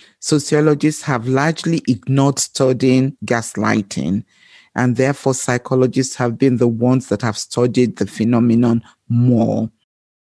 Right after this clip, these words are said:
According to psychologists, gaslighting originates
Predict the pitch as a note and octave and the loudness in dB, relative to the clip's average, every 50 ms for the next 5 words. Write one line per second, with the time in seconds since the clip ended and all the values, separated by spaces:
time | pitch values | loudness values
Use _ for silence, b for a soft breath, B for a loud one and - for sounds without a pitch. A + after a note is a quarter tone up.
0 | _ _ - C3+ D3 C#3+ - G3 F#3+ F#3 F#3+ G#3 A3 G#3 - - D3 - - - | _ _ -4 -4 -4 -2 0 0 2 2 2 2 0 2 0 -2 -2 -2 -2 0
1 | C#3 B2+ C3 - - D3+ C#3 C3+ B2+ A#2 - A#2 C3+ E3 F3 - - - - - | -2 -2 -2 -2 -2 0 2 2 0 0 0 0 0 0 -2 -6 -12 -14 -18 -20
2 | - - _ - A2 C#3 E3+ G#3 G3 - - C3+ C3 C3+ C#3 C3+ C3+ - - C3+ | -20 -18 _ -6 -2 0 0 0 -2 -2 -2 0 0 2 0 -2 -4 -6 -2 0
3 | C3 B2+ B2+ - - - C3 C3 B2+ B2+ B2 G#2+ - B2 B2 C3 B2 B2 B2+ C3+ | 0 0 0 -2 -2 0 0 2 2 2 0 0 -2 -2 0 2 4 4 4 2
4 | C3 - - - - - | 0 -2 -8 -10 -10 -12